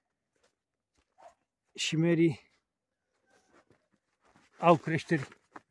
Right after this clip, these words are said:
foarte puternice. Dar această problemă se poate remedia prin executarea tăierilor corecte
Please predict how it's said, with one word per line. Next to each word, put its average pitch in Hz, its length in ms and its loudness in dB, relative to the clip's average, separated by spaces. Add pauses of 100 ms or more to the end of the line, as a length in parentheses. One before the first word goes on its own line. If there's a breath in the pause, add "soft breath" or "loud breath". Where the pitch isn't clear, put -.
(160)
foarte 151 420 -4
puternice. 117 720 -8 (1400)
Dar 220 320 0 (680 loud breath)
această 170 380 -6
problemă 160 260 -4
se - 140 -10
poate 135 260 -8
remedia 127 600 -6 (1500)
prin 180 120 0
executarea 143 600 0
tăierilor 135 480 -2
corecte 127 480 -8